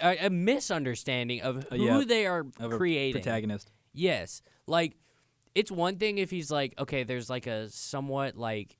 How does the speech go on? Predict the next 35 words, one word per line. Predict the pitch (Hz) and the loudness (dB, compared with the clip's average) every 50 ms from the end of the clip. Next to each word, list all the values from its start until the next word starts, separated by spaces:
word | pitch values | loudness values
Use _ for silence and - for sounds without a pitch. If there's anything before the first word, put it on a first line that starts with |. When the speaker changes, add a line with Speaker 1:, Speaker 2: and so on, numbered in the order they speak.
| _ - - | _ -20 -12
Speaker 1:
there's | 101 135 135 131 | -10 -8 -6 -6
this | 139 127 117 | -6 -8 -8
dude | 117 113 135 139 135 | -4 -2 -2 0 0
who's, | 131 120 117 | -2 -2 -4
like, | 110 110 104 | -4 -6 -4
slinging | - - - 123 127 117 117 107 101 101 | -6 -6 -6 -6 -6 -6 -6 -6 -8 -8
dope. | 101 101 85 76 - - - - | -8 -8 -8 -10 -12 -14 -16 -8
It's | - 123 | -6 -4
Speaker 2:
Mm-hmm. | 117 107 | -2 0
Speaker 1:
like, | 110 107 107 104 - | 0 -2 -2 -4 -6
"Hey, | 117 127 123 113 | -6 -6 -4 -4
don't | 120 120 120 - - | -4 -6 -8 -12 -12
kill | - 107 98 101 | -12 -12 -10 -10
him. | 101 98 | -10 -10
That's | 107 110 - - | -10 -10 -10 -10
a | 104 | -10
little | 104 104 98 98 95 87 76 67 | -8 -8 -6 -6 -8 -8 -8 -10
over | 98 104 95 92 | -10 -10 -10 -12
the | 87 85 | -12 -12
top." | - 107 78 78 73 67 - - _ _ _ _ _ _ _ - _ _ _ 151 | -12 -12 -12 -12 -12 -12 -16 -20 _ _ _ _ _ _ _ -20 _ _ _ 2
Okay, | 156 139 - - 110 87 82 80 - _ | 2 2 2 -2 -6 -6 -6 -8 -4 _
that's | 143 156 165 - | 0 0 2 0
a | 202 | 0
bit | 180 170 185 175 | 0 0 -2 -2
more | 165 160 156 151 151 143 | 0 0 2 4 4 2
like | 135 123 120 117 113 110 | 2 2 0 0 0 0
Speaker 2:
But | 117 120 110 - | 0 -2 -2 -2
this | 127 113 - | -4 -4 -4
child | - - 127 117 113 110 - | -2 0 0 2 2 0 0
porn | - 123 120 117 113 113 | 0 0 2 2 2 2
guy | 110 104 101 98 | 0 -2 -2 -4
needs | 98 95 92 90 - - | -6 -6 -8 -10 -12 -14
to | - 98 | -12 -12
die. | 90 - - 87 - - 62 - 80 120 | -12 -10 -10 -10 -12 -12 -12 -10 -8 -6
Speaker 1:
Yeah, | 117 151 175 175 170 151 120 110 104 90 | -4 0 2 2 4 4 2 2 -2 -4